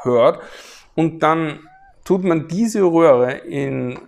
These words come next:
so große Standlautsprecher mit vier Membranen rein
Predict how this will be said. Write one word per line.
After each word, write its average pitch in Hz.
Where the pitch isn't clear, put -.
so 143
große 147
Standlautsprecher 135
mit 127
vier 185
Membranen 143
rein 101